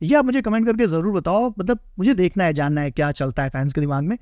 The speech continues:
और इस वीडियो को आपने अभी तक लाइक नहीं किया तो इसे अभी लाइक करके चैनल कर लीजिए सब, नोटिफिकेशंस को all पर डालना बिल्कुल मत भूलिएगा,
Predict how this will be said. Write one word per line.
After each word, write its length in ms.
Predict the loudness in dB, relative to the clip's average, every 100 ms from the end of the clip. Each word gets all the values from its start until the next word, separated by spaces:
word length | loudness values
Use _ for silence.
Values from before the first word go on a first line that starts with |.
| 0
और 100 | 0
इस 60 |
वीडियो 240 | 2 0 0
को 60 |
आपने 180 | 0 0
अभी 100 | -2
तक 80 | 0
लाइक 160 | 2 0
नहीं 120 | 0
किया 140 | 0 -2
तो 60 |
इसे 120 | -2
अभी 120 | -4 -4
लाइक 180 | -4
करके 180 | -4 -4
चैनल 280 | -4 -6 -4
कर 120 | -4
लीजिए 220 | -4 -4
सब, 300 | -2 0 0 0
नोटिफिकेशंस 480 | -2 -2 -2 -2 -2
को 60 |
all 160 | 0 0
पर 80 | 0
डालना 260 | 2 0
बिल्कुल 380 | -2 -6 -4 -4
मत 140 | -4
भूलिएगा, 440 | -6 -6 -4 -4